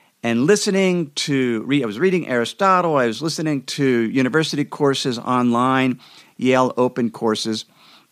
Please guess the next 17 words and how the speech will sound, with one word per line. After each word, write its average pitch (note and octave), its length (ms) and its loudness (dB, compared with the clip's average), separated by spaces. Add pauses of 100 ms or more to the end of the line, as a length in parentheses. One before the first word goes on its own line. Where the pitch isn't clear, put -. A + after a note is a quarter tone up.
(100)
and, G3+ 300 2
and F#3+ 160 0
I F#3 60 2
eventually B3+ 420 -2
found D#3 380 0
that C#3+ 100 0
I C#3+ 80 2
missed D3+ 480 0 (260)
writing, A2 600 0
and G2+ 80 -4
I A2+ 60 -2
realized G3 500 0
that - 240 -8
I B3+ 180 -2
need G3+ 280 -2
to D#3 100 -4
write G2+ 680 -2